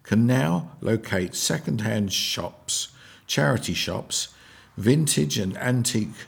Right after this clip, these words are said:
shops, and shops selling upcycled products. Shopping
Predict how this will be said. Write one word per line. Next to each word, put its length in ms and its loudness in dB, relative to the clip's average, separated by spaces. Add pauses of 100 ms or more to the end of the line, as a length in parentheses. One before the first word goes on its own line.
shops, 540 -6 (300)
and 120 -4
shops 440 0
selling 500 0 (280)
upcycled 720 -4
products. 600 -10 (1500)
Shopping 600 2